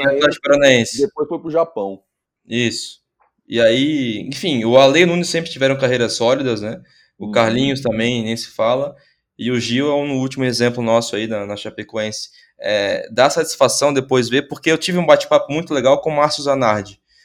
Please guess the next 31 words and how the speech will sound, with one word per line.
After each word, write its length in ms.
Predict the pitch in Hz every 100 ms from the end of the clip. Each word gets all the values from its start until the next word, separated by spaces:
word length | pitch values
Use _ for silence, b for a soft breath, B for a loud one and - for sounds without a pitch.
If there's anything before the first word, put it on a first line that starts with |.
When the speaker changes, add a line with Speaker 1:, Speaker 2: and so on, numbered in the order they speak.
| b
Speaker 1:
Uhum. 260 | 117 127 107
Speaker 2:
É, 800 | 92 95 92 92 95 92 92 - -
né, 120 | 107
o 60 |
professor 280 | 107 113 117
Márcio 200 | 117 117
Zanardi, 340 | 113 131 123 127
ele 80 |
citou 260 | 127 131 131
muito 240 | 120 135
o 40 | -
Pedrinho. 560 | 139 113 120 131 101 - _ _ _ _ _
Speaker 1:
Aham. 300 | 90 85 87
Speaker 2:
Pedrinho, 420 | 92 110 110 120 131
no 140 | 123
dia 240 | 117 120
que 100 | 127
ele, 200 | 131 120
eh, 420 | 113 - - 107 92
que 140 | 117
ele 140 | 110
assinou 300 | 107 104 113
com 120 | 113 117
o 40 |
Benfica, 480 | 113 110 - 120 139
ele 120 | 131
fez 200 | 123 120
questão 260 | 120 - 120
de 100 | 117
ligar 380 | 107 101 107
pro 360 | - 98 95 95